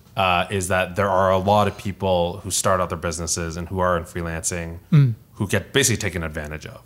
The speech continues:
Speaker 1: And that's
Speaker 2: Yeah.
Speaker 1: basically what you're,
Speaker 2: Right.
Speaker 1: what you're professing
Speaker 2: Yeah.
Speaker 1: that
Speaker 2: A-,
Speaker 1: is.
Speaker 2: and for me and for, and for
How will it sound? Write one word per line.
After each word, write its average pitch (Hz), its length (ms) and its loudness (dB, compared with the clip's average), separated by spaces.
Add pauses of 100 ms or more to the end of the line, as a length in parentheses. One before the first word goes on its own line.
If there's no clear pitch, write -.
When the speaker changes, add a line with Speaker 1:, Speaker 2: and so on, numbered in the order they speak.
Speaker 1:
And 113 140 0
that's 107 220 6
Speaker 2:
Yeah. - 100 -14
Speaker 1:
basically 101 320 2
what 90 220 -2
you're, 82 320 -2
Speaker 2:
Right. 190 280 2
Speaker 1:
what 95 140 0
you're 87 100 -4
professing 196 460 2
Speaker 2:
Yeah. 165 80 0
Speaker 1:
that - 40 2 (120)
Speaker 2:
A-, 226 60 4
Speaker 1:
is. 208 160 6
Speaker 2:
and - 80 -12
for 220 100 6
me 196 360 8
and 160 200 4
for, 151 300 2 (160)
and 143 140 0
for - 220 -2